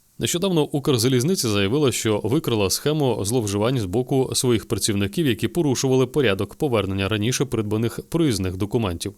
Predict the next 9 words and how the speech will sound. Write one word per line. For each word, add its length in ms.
Також 260
було 240
виявлено 480
користувачів 720
онлайн-ресурсами, 880
які 360
займалися 720
викупом 560
квитків 520